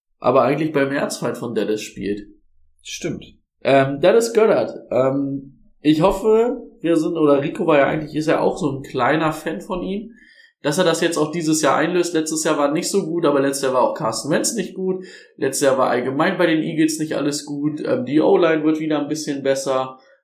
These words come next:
Speaker 1: Ähm, wir versprechen uns ja ein bisschen was von Jalen Hurts. Ähm,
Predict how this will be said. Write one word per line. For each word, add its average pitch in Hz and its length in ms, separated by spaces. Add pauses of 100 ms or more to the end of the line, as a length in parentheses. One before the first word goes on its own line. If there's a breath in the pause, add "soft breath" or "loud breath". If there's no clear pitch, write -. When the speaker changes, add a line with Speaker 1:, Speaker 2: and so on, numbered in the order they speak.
Speaker 1:
Ähm, 127 260
wir 135 140
versprechen 143 420
uns 135 140
ja 135 100
ein 131 60
bisschen 135 240
was 135 160
von 127 160
Jalen 131 400
Hurts. 151 580 (500 soft breath)
Ähm, 127 580